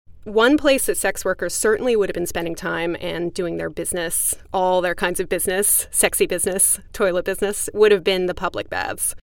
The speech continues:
As your listeners know, these are really interesting spaces where you go to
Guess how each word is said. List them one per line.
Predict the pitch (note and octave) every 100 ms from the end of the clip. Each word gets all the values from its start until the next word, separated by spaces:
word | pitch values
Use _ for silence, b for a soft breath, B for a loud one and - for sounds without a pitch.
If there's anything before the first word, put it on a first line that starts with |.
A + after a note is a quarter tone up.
| _
As | A3+ B3+
your | C4
listeners | B3+ A#3+ G3+ -
know, | - - C#3
these | G3+ F#3
are | F#3+ G2 - - - -
really | G#3 A3+ A#3+ A#3
interesting | A#3 A#3+ - A#3+
spaces | - F3 - F#3+ F#3 F3+
where | F#3
you | F3+ F3
go | F3 E3+
to | - F3 E3+